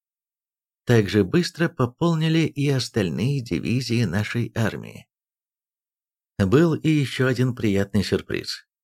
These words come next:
Меня и Севастьянова за проведённую операцию наградили орденами Суворова третьей степени –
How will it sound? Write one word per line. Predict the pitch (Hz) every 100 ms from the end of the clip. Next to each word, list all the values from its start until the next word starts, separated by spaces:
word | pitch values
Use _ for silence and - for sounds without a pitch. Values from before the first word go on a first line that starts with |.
| _
Меня | 78 67 120 143
и | 135
Севастьянова | - 113 95 - 139 143 131 110
за | 98 120
проведённую | 120 107 95 - 123 113 101
операцию | 92 82 117 127 - 123
наградили | 113 95 90 92 135 143 127
орденами | 120 110 - 107 107 95
Суворова | - 78 64 110 147 143 143
третьей | - 104 120 113
степени – | - 95 - 87 87